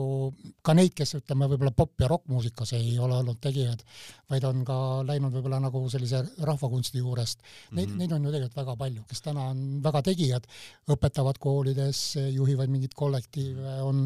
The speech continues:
Speaker 1: tegusad ja aktiivsed, nii et, et ega, ega see oli see võimalus, kas konservatoorium või siis kultuuris nagu see kool, et, äh,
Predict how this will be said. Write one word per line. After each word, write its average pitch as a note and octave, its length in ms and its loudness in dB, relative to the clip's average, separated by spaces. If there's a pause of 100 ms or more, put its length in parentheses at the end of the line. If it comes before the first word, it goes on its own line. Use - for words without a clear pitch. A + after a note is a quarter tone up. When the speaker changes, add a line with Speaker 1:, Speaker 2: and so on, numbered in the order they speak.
(100)
Speaker 1:
tegusad C3 420 -2
ja C3+ 80 -2
aktiivsed, A#2+ 420 -4
nii B2+ 80 -4
et, - 140 -12 (560)
et E3 140 -2
ega, G3 180 0 (140)
ega F#3 200 0
see G3 140 4
oli F3 140 6
see D3 100 4
võimalus, C#3+ 360 2
kas - 140 -6
konservatoorium F3+ 920 0 (720)
või D#3 200 4
siis C#3 220 2
kultuuris C#3+ 560 -2
nagu B2+ 480 -2
see A#2+ 200 2
kool, A2 280 -4
et, - 320 -12
äh, A#2 140 -4